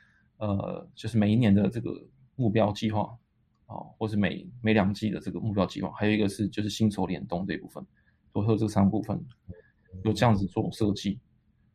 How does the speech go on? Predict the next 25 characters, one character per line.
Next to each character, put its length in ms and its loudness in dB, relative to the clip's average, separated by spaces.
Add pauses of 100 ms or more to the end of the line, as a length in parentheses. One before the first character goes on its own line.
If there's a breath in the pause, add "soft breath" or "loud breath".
(120)
对， 140 -10 (300)
但 140 2
是 120 4
会 300 6
跑 200 6
起 80 4
来 80 8
是 60 6
怎 100 2
么 80 6
样， 180 4
可 120 -6
能 120 4
还 140 2
是 200 0
需 200 -6
要 80 4
一 40 0
些 100 2
修 220 0
正 220 -4
吧， 200 -8
我 60 -10
在 80 -8
想。 200 -14